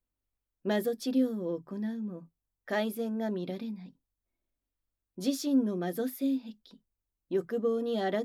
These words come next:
うことができない。女性にいじめてもらいたい。そんな方たちを受け入れている施設です。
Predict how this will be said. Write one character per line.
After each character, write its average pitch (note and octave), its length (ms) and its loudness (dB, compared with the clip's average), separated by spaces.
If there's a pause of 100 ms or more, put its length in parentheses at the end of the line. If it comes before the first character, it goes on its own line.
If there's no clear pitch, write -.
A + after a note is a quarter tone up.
(160)
う B3+ 80 0
こ E3+ 140 -10
と G#3+ 140 -6
が F#3+ 140 -16
で D#3 160 -20
き - 160 -10
な G#3 120 -10
い。 F3 100 -20 (1120)
女 G3 160 2
性 A3 300 -4
に A3 280 -2
い E3+ 40 -8
じ F3+ 140 -4
め A#3 120 0
て A#3 140 -6
も A3 140 0
ら A3+ 100 -4
い A3 180 -8
た A3 120 -12
い。 G#3+ 120 -12 (1600)
そ B3 200 4
ん D4 100 4
な D#4+ 120 -2
方 D#4+ 240 -6
た D4+ 140 -8
ち - 200 -8
を G3 140 -4
受 E3+ 200 -2
け C4 40 2
入 D4 80 0
れ D#4 140 -8
て A#3+ 100 -8
い G3+ 140 -6
る F3+ 80 -8
施 E3+ 100 -14
設 - 260 -8
で G3 120 -14
す。 - 200 -20